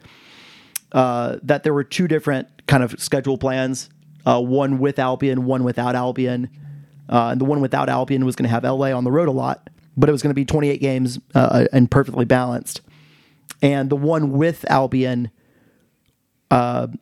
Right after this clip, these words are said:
was gonna be something more like twenty-six games,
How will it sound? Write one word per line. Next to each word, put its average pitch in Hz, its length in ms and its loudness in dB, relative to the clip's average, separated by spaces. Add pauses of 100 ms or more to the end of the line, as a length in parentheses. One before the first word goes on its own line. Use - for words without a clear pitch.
(220)
was 156 240 6
gonna 165 140 0
be 156 120 0
something 151 340 0
more 147 160 0
like 135 200 -4
twenty-six 151 420 -2
games, 131 540 0